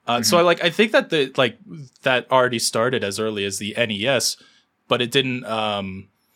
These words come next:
Speaker 1: it, I don't think that it started winning over public favor until PlayStation era.
Speaker 2: Yeah, 'cause isn't, 'cause I remember
Speaker 1: Solstice,
Speaker 2: Stuart,
Speaker 1: thank you.
Speaker 2: Stuart Copeland, Stuart Copeland, he, I remember he did, like, the Spyro, one of the Spyro soundtracks,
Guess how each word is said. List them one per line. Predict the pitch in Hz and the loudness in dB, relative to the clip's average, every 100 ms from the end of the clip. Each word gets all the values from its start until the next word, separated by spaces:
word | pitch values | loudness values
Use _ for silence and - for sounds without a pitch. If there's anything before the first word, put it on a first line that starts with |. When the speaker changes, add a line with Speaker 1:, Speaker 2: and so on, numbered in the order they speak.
| _ _ _ _ _ - | _ _ _ _ _ -8
Speaker 1:
it, | 123 | -2
I | 131 | 0
don't | 147 147 | 0 0
think | 139 | 0
that | 127 120 | 2 0
it | |
started | - 131 117 107 | 0 0 0 -2
winning | 110 110 | -2 -2
over | 98 98 101 98 95 - _ _ _ | -4 -6 -6 -8 -8 -14 _ _ _
public | - 110 104 98 - - | -6 -6 -4 -10 -12 -20
favor | _ - 95 92 87 78 _ - | _ -8 -6 -6 -8 -16 _ -14
until | 110 104 92 90 _ | -12 -10 -12 -16 _
PlayStation | 98 92 101 85 87 | -10 -8 -10 -12 -14
era. | 87 82 _ _ _ _ _ | -16 -16 _ _ _ _ _
Speaker 2:
Yeah, | 123 117 101 | -4 -4 -4
'cause | 110 110 | -6 -8
isn't, | 147 143 202 190 _ _ - | -4 0 0 -2 _ _ -12
'cause | - | 0
I | 151 | 2
remember | 170 240 | 4 6
Speaker 1:
Solstice, | 269 - 175 | 6 4 4
Speaker 2:
Stuart, | 151 | 4
Speaker 1:
thank | 165 98 | 2 0
you. | 90 _ _ _ _ _ - | -8 _ _ _ _ _ -8
Speaker 2:
Stuart | - 165 170 170 | -2 2 2 0
Copeland, | - 139 135 - 104 95 95 110 _ _ | -2 -2 -2 -2 -4 -2 -8 -12 _ _
Stuart | - 147 120 | -10 -8 -4
Copeland, | 120 107 101 95 | -4 -4 -6 -8
he, | 92 120 123 117 110 - - - | -10 -10 -8 -8 -10 -14 -20 -8
I | |
remember | 131 165 170 | -2 0 2
he | 156 | 0
did, | 165 165 | 0 2
like, | 131 - | 0 -2
the | 127 113 104 95 | -4 -2 -4 -6
Spyro, | - 113 113 120 113 | -6 0 2 2 -2
one | 120 | -4
of | 127 | -4
the | 107 | -4
Spyro | - 107 110 | -4 -2 -2
soundtracks, | 101 104 92 95 92 92 | -4 -6 -6 -6 -6 -6